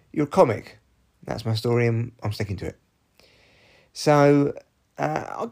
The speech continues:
here's something I wanna talk about. I, I've worked something out. I don't know whether I've mentioned this.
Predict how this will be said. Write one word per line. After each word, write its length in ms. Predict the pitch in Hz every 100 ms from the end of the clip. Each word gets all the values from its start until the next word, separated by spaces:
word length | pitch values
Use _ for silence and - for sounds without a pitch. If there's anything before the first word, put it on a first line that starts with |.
| -
here's 320 | 262 311 311
something 240 | 302 208
I 100 | 202
wanna 180 | 208 196
talk 300 | 196 175 160
about. 360 | - 98 90 -
I, 140 | 151 151 - -
I've 340 | - 180 - _
worked 500 | 156 170 208 214 -
something 380 | - 160 165 151
out. 180 | 147 127
I 80 | -
don't 300 | 139 208 214
know 200 | 151 147
whether 380 | 143 131 120 113 - - -
I've 200 | - 117
mentioned 540 | 123 135 131 104 98
this. 440 | - - 101 -